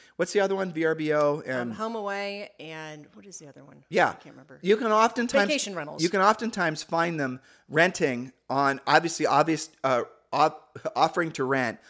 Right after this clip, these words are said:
Speaker 1: on those platforms, but sometimes you can find them offering to rent off the platforms as well. There are lists that you can get, and you call these people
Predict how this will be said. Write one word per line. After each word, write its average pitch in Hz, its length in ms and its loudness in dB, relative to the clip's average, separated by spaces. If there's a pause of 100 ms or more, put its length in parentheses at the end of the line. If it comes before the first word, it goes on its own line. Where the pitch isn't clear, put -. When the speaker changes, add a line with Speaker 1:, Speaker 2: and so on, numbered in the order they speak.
(240)
Speaker 1:
on 170 200 6
those 160 160 -2
platforms, 131 640 0
but 147 140 -2
sometimes 202 420 0
you 151 60 -6
can 147 120 -10
find 143 300 -2
them 135 160 -6 (260)
offering 147 380 2
to 139 140 -8
rent 131 280 -4 (120)
off 165 200 4
the 156 120 -2
platforms 127 560 -2
as 117 120 -10
well. 127 320 0 (220)
There 143 180 4
are 147 80 6
lists 165 420 0
that 165 180 -6
you 156 80 -4
can 151 160 -8
get, 143 280 2
and 131 140 -8
you 143 100 -4
call 220 300 2
these 190 180 -2
people 127 440 -6